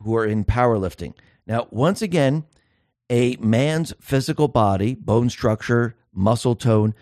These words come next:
is very, very different. We've seen it in swimming. We've seen it in many different sports. And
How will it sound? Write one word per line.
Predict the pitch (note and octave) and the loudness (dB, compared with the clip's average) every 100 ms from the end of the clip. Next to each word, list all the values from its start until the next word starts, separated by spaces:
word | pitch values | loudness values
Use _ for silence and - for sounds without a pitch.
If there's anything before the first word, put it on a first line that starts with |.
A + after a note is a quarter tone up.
| _ | _
is | - A#2 F2 | -2 -2 0
very, | G2+ C#3+ E3 | 2 2 2
very | C3+ C3+ B2 A#2+ | 0 0 2 0
different. | F#2+ G#2 F2+ - - | 0 -2 -2 -8 -6
We've | E2+ | -8
seen | - B2+ | -4 0
it | A#2+ C3 | 0 -2
in | G2+ F#2 | -2 -2
swimming. | - C#3 D#3 D3 | -2 -2 0 0
We've | A#2+ F#2+ | 0 -4
seen | - B2 | -4 -4
it | B2+ A#2 | -4 -2
in | G#2 | 0
many | A2 A2 | 0 0
different | G#2+ G2+ F2+ | -2 -4 -8
sports. | - F2 C#2 - _ _ _ _ _ _ - | -6 -6 -6 -14 _ _ _ _ _ _ -2
And | B2+ B2 | 0 0